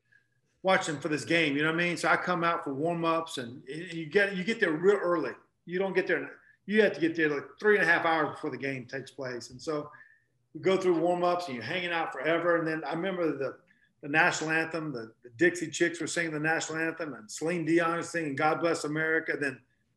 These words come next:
I'm watching Bob Griese and Don Shula and Larry Csonka. They're out there doing the coin flip. And, and so it's just, it's just more than people know. And the game was slow in the first quarter. I mean, neither team could do anything.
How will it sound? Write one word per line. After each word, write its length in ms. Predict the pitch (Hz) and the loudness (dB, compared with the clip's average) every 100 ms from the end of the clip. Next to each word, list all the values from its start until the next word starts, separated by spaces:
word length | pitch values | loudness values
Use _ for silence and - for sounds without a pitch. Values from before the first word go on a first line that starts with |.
| _ - | _ -14
I'm 80 | 160 | -4
watching 320 | 165 151 143 131 | -2 0 -2 2
Bob 280 | 160 170 135 | 2 2 4
Griese 360 | 165 160 165 | 4 4 -4
and 100 | 127 | -2
Don 240 | 156 160 160 | 2 2 0
Shula 520 | - 175 165 165 170 | -2 2 4 4 2
and 160 | 143 113 - _ _ _ _ _ _ - | -2 -8 -16 _ _ _ _ _ _ 0
Larry 240 | 185 196 | 6 6
Csonka. 640 | 160 165 160 156 175 160 165 | 6 6 4 4 0 0 4
They're 100 | 175 | 6
out 100 | 165 | 6
there 100 | 160 | 2
doing 200 | 160 165 | 0 -2
the 60 | 139 | -2
coin 320 | - 165 156 | -2 -2 -2
flip. 420 | 156 165 165 160 | 0 2 4 2
And, 140 | 143 139 - | -4 -10 -12
and 100 | 160 | -4
so 100 | 143 | 2
it's 120 | 185 | 2
just, 260 | - 214 - 170 | 2 -2 -4 -8
it's 100 | 156 | -4
just 180 | 214 139 | -4 -2
more 360 | 151 185 185 156 | 2 4 4 2
than 100 | 120 | 0
people 400 | 165 160 123 - _ _ _ | 0 0 -4 -14 _ _ _
know. 260 | 143 131 - - _ - _ - | -6 -6 -8 -18 _ -20 _ -10
And 120 | 180 | -6
the 40 | 165 | 2
game 300 | 175 240 208 | 4 4 0
was 140 | 143 | -4
slow 400 | - 151 156 160 | -4 0 2 2
in 60 | 135 | 0
the 80 | - | -4
first 240 | 147 - | -6 -4
quarter. 280 | - 151 131 | -4 -2 0
I 80 | 147 | 0
mean, 220 | 151 147 | 2 2
neither 220 | 165 170 | 0 0
team 300 | - 165 160 | 0 -2 -2
could 120 | 147 127 | -4 -2
do 140 | 160 | -2
anything. 540 | 165 156 165 165 160 | -2 -2 -2 -2 -4